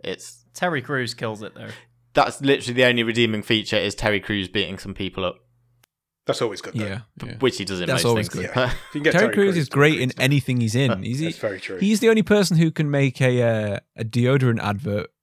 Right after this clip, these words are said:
Speaker 4: good.
Speaker 3: Yeah.
Speaker 2: Yes.
Speaker 4: Like, I've never seeked out an advert to watch online other
Speaker 3: <laughs>
Speaker 4: than the fucking Terry Crews, what's it called, adverts? I can't remember the name of the deodorant. I
Speaker 2: Old
Speaker 4: just know it's
Speaker 2: Spice.
Speaker 4: him.
Speaker 1: Uh,
Speaker 4: Old,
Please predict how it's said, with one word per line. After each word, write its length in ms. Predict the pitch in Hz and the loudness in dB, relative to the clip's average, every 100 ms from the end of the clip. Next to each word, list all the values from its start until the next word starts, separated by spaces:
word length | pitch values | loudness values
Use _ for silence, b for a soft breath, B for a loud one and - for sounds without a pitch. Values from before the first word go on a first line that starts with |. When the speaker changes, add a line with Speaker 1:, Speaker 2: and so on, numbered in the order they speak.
| _ - | _ -8
Speaker 4:
good. 300 | 110 107 - _ _ _ _ _ _ _ _ _ _ - | -2 -2 -4 _ _ _ _ _ _ _ _ _ _ -4
Speaker 3:
Yeah. 140 | 127 | 0
Speaker 2:
Yes. 160 | 123 113 | 0 0
Speaker 4:
Like, 120 | 139 | 2
I've 160 | 165 156 | 2 2
never 420 | 175 190 180 170 | 4 4 6 4
seeked 520 | 131 - 196 175 - | 4 2 2 0 2
out 200 | 170 165 - | 4 4 2
an 80 | 139 | 0
advert 480 | 135 143 120 123 107 | 0 0 2 2 2
to 80 | 123 | -2
watch 220 | 117 - | -4 -2
online 520 | 113 117 120 113 107 - - | -2 0 0 0 -4 -8 -4
other 240 | 143 139 | 0 2
Speaker 3:
<laughs> 60 | 127 | 4
Speaker 4:
than 380 | 123 113 110 107 _ _ _ - | 4 2 0 -4 _ _ _ -12
the 60 | |
fucking 380 | 113 123 - 120 | -6 -6 -4 -4
Terry 280 | 110 127 127 | 0 2 2
Crews, 380 | - 135 131 123 | 0 -2 0 -2
what's 200 | - - | -4 -6
it 80 | - | -6
called, 240 | 131 120 | -4 -2
adverts? 340 | 104 101 98 - | -4 -4 -6 -2
I 40 | |
can't 140 | 151 139 | 0 2
remember 200 | 139 120 | 2 2
the 60 | 123 | 4
name 220 | 123 127 | 4 4
of 100 | 127 | 0
the 100 | 120 | 2
deodorant. 260 | 147 139 | 0 0
I 40 | 110 | -2
Speaker 2:
Old 80 | 123 | -4
Speaker 4:
just 140 | 113 | -2
know 140 | 120 | 0
it's 140 | 113 113 | 0 -2
Speaker 2:
Spice. 100 | 139 | -6
Speaker 4:
him. 60 | 131 | -4
Speaker 1:
Uh, 100 | 131 - _ - | -6 -6 _ 2
Speaker 4:
Old, 220 | 147 | 2